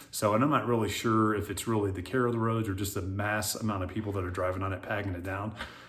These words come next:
But it's definitely a difference. And, and anybody that's lived up here for a little bit will tell you that it certainly is different. Um, let's see. Uh,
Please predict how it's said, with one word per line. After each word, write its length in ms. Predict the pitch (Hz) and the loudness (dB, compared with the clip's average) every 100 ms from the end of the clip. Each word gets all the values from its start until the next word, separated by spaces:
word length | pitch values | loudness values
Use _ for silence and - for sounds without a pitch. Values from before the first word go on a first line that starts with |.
| - - | -8 0
But 120 | 127 | 0
it's 140 | 131 | 2
definitely 560 | - 156 151 123 110 101 | 4 4 4 -2 0 0
a 80 | 92 | 0
difference. 560 | 95 92 90 87 - | -2 -2 -6 -8 -6
And, 320 | 120 107 110 110 | -4 -2 -2 0
and 120 | 113 | 2
anybody 420 | 120 131 113 110 | 2 4 4 4
that's 220 | 98 92 | 2 -2
lived 200 | 120 110 | -2 -2
up 120 | 101 - | -2 -2
here 120 | 98 | -4
for 140 | - | -2
a 20 | |
little 180 | 98 92 | -4 -2
bit 220 | 92 92 | -4 -6
will 80 | 92 | -6
tell 200 | 87 104 | -6 -6
you 120 | 95 | -4
that 120 | 90 92 | -4 -4
it 60 | |
certainly 460 | - 107 95 92 90 | -4 -4 -6 -6 -6
is 160 | 87 | -6
different. 420 | - 85 - 95 - - - - - - - _ _ _ - - - - - | -8 -10 -8 -10 -12 -20 -20 -20 -20 -20 -20 _ _ _ -20 -20 -20 -20 -8
Um, 420 | 123 123 127 123 - - - - - - - | -2 0 2 -2 -6 -18 -20 -20 -20 -12 -4
let's 180 | 123 | -4
see. 500 | - 120 107 95 85 - - - - _ _ _ _ _ _ _ _ _ _ _ - | 0 2 2 2 -2 -8 -18 -20 -20 _ _ _ _ _ _ _ _ _ _ _ -6
Uh, 460 | 131 90 - - | -4 -4 -6 -8